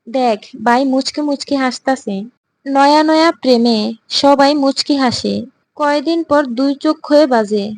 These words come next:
সাকিবের কথা তামিমের কান অব্দি গেল। মাঝ রাস্তায় বৃষ্টির মধ্যে হাইটা সরকার বাড়িতে যাইতে কেমন লাগবো রে সাকিব? ভাই, আস্তাগফিরুল্লাহ, নাউজুবিল্লাহ, আর কইতাম না। গাড়িতে উপস্থিত সকলেই হেসে উঠল।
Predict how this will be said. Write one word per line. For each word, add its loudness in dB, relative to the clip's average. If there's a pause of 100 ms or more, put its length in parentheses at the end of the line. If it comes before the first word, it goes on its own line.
(300)
সাকিবের -4
কথা -2
তামিমের -2
কান 0
অব্দি -4
গেল। -2 (460)
মাঝ -2
রাস্তায় -2
বৃষ্টির -4
মধ্যে -2
হাইটা -4 (160)
সরকার -2
বাড়িতে -4
যাইতে -2
কেমন -4
লাগবো -2
রে -2
সাকিব? -6 (640)
ভাই, -2 (140)
আস্তাগফিরুল্লাহ, -2 (100)
নাউজুবিল্লাহ, 0 (100)
আর 0
কইতাম -2
না। -2 (760)
গাড়িতে -2
উপস্থিত -4 (100)
সকলেই -2
হেসে -2
উঠল। -4